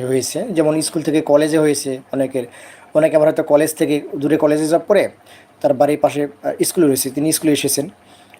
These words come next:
তো সমপদ সমস্কেলের বাইরে যারা আছে তাদের সমস্যা নেই, কিন্তু যারা সমপদ এবং সমস্কেলে আবার সুপারিশ পেয়েছেন, আপাতত পুরো সমস্যাটাই আপনি, আপনারা ধরে নেবেন। আহ, সঞ্জিত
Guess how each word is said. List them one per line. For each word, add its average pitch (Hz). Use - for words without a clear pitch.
তো 175
সমপদ 180
সমস্কেলের 175
বাইরে 151
যারা 156
আছে 208
তাদের 180
সমস্যা 143
নেই, 98
কিন্তু 170
যারা 165
সমপদ 160
এবং 165
সমস্কেলে 151
আবার 139
সুপারিশ 165
পেয়েছেন, 160
আপাতত 160
পুরো 160
সমস্যাটাই 156
আপনি, 147
আপনারা 131
ধরে 123
নেবেন। 101
আহ, 123
সঞ্জিত 147